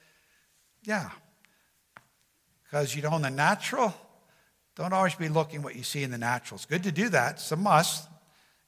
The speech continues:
You don't wanna be, you know, so, uh, heavenly minded that you're no earthly good, right? We wanted that, but also you need to have, obey what's in here. What's the Holy Spirit saying to you?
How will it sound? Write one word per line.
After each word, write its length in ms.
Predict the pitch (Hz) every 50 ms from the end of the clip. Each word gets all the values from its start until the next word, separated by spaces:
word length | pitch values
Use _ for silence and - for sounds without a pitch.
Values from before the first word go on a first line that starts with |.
| _ -
You 80 | -
don't 100 | 143 156
wanna 160 | 156 156 156 151
be, 140 | 156 156
you 140 | 156 151 143
know, 160 | 139 135 147
so, 480 | 147 - - 151 147 143 139 123 - - - - _ _ _ _ -
uh, 280 | - 113 113 113 110
heavenly 420 | - - - 160 165 175 175 165 165
minded 360 | 165 160 160 160 165 165 151
that 120 | 156 156 151
you're 80 | 143
no 240 | 147 151 151 156 156
earthly 400 | 151 156 160 156 156 - 160 156
good, 340 | 143 135 151 170 180 175 156
right? 320 | 147 135 147 160 165 -
We 200 | - 151 139 135 143 147 143 131
wanted 240 | 139 151 147 143
that, 240 | 135 139 143 151 151
but 180 | - 135 135 -
also 320 | 139 160 185 165 - 185
you 60 | 185
need 180 | 170 175 185 170
to 100 | 170 160
have, 380 | 135 151 160 156 147 135 - - - - _ _ _ _ _ -
obey 300 | 139 135 131 151 147 143
what's 260 | 131 135 135 - -
in 140 | 139 127 123
here. 360 | 113 127 131 117 92 80 - _ _ _ _ _ _ _ _ _ _ _ _ _ _ _ _ -
What's 220 | 165 196 - -
the 80 | 170 147
Holy 340 | - - 170 170 165 160 151
Spirit 540 | - - - - - 160 156 135 107 - -
saying 340 | - - 123 120 110 107 107
to 140 | - - 107
you? 300 | 101 117 117 101 82